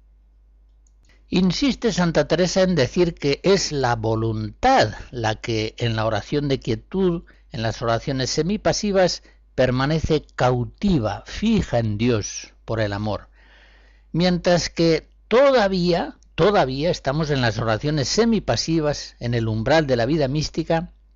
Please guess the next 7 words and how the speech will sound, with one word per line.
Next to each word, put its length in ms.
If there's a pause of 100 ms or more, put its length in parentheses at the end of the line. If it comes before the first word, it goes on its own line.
(200)
todavía 720
las 300
otras 280
facultades, 960 (320)
concretamente 1000 (100)
el 160
entendimiento, 1000